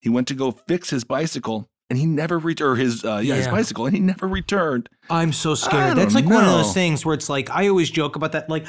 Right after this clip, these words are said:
Speaker 2: I, we always talk about, like, what are the worst ways to die? You know, like, we
Speaker 1: Mm-hmm.
Speaker 2: talk about that. I feel like that that's up there.
Speaker 1: Yeah.
Speaker 2: Being eaten to death by a bunch of dogs doesn't seem like it's super cool, but it's also like,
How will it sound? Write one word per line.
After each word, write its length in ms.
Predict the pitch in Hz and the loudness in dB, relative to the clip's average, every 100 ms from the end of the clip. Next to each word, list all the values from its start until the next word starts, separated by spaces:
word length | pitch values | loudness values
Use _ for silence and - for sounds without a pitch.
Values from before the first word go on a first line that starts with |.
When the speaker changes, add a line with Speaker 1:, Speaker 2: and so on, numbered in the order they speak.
| - - | -12 -4
Speaker 2:
I, 160 | 233 240 | 0 2
we 140 | 269 | 4
always 160 | 277 - | 2 0
talk 120 | 208 | 0
about, 140 | 196 | 0
like, 140 | 180 160 | 0 -2
what 120 | 170 | -2
are 40 | |
the 100 | 151 | -2
worst 320 | 127 143 139 - | -2 -2 -4 -4
ways 240 | 143 107 | -4 -4
to 200 | - 147 | -4 -4
die? 500 | 123 113 117 123 139 _ _ _ _ _ - | -2 -2 -2 -2 -8 _ _ _ _ _ -4
You 100 | 165 | 0
know, 160 | 165 165 | 2 2
like, 160 | 156 | 2
we 80 | 170 | 6
Speaker 1:
Mm-hmm. 120 | 202 | 6
Speaker 2:
talk 220 | 214 240 180 | 8 6 4
about 180 | 151 165 | -2 -2
that. 160 | 156 - - - _ _ - | -6 -8 -20 -20 _ _ -2
I 160 | 294 | 0
feel 180 | 311 349 | 2 2
like 120 | 339 165 | 2 2
that 100 | 147 | 0
that's 220 | 175 165 | -2 -2
up 160 | 135 | -4
there. 180 | 117 - _ _ _ _ _ _ | -6 -12 _ _ _ _ _ _
Speaker 1:
Yeah. 540 | 247 214 196 175 165 151 _ _ - | 0 2 2 0 -2 -6 _ _ -8
Speaker 2:
Being 300 | 156 233 233 | -2 0 2
eaten 320 | 196 226 165 214 | 2 0 0 0
to 60 | |
death 200 | 190 190 | 0 0
by 100 | 190 | 0
a 40 | 165 | 0
bunch 240 | 175 160 | 0 0
of 80 | 143 | -2
dogs 400 | 147 139 135 - | 0 0 -2 -6
doesn't 260 | 127 170 156 | -6 -4 -2
seem 220 | 156 143 | -2 -2
like 220 | 131 117 | -2 -4
it's 160 | 113 - | -6 -4
super 360 | 165 139 131 | -2 -2 -4
cool, 460 | - 165 156 139 123 | -4 0 2 2 -2
but 160 | - | -4
it's 80 | 160 | -2
also 440 | 165 233 262 330 311 | 0 0 2 0 2
like, 500 | 247 160 139 - | 2 2 -2 -6